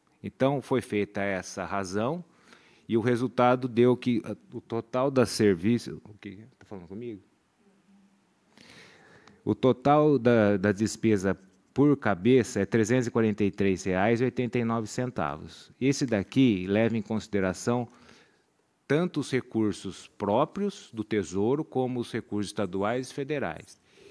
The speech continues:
E a linha de baixo, duzentos e trinta e sete reais e trinta e sete centavos, são somente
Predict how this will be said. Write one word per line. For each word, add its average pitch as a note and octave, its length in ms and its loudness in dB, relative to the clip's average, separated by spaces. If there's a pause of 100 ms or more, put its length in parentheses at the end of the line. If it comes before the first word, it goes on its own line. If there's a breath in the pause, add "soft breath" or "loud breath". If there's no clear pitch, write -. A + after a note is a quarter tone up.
(160 loud breath)
E D#3 200 6
a F3+ 40 6
linha C#3 280 4
de G#2 120 2
baixo, A#2+ 480 2
duzentos G2+ 380 0
e G2+ 40 -14
trinta A2 260 -2
e G2 80 0
sete F#2+ 340 -4
reais F#2 280 0
e - 20 -18
trinta F#2+ 240 -4
e F2 80 -4
sete F2 300 -8
centavos, F#2 680 -2 (320 loud breath)
são A#2 240 -2
somente B2 920 -4